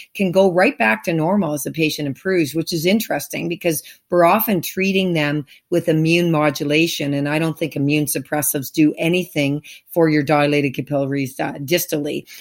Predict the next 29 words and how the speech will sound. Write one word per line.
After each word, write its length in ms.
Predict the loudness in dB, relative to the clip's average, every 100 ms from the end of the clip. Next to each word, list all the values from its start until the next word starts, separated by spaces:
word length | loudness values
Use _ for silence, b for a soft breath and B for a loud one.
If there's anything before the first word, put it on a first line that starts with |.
| B
Although 460 | 2 4 6 4 0 B _ _ _ -6
a 60 |
couple 360 | -2 0 2 0
times 420 | 0 -2 0 0
some 200 | 0 2
European 500 | 2 2 2 0 -2
studies 400 | 0 0 0 0 0
have 120 | -2
said, 300 | 0 0 2
well, 260 | 2 2 B B B
um, 340 | -2 0 0 -2
new 320 | 2 4 4
dilated 540 | 4 2 4 4 2 0
capillaries, 680 | -2 0 0 0 0 -2 -8
um, 380 | -6 -4 -4 -6
often 500 | -2 2 2 0 -2
the 160 | -2 0
active 400 | 0 0 -2 -4
phase 380 | 0 2 2 0
often 360 | -2 -2 -2 -2
go 140 | 0
with 200 | 0 -2
more 640 | -2 0 2 4 4 2 -4 b _ -4
new 500 | 0 2 4 4 2
or 240 | 2 -2 0
worsening 440 | -2 -2 -2 -2
organ 340 | 0 0 0 0
involvement, 560 | 0 2 2 2 0 0
but 220 | 0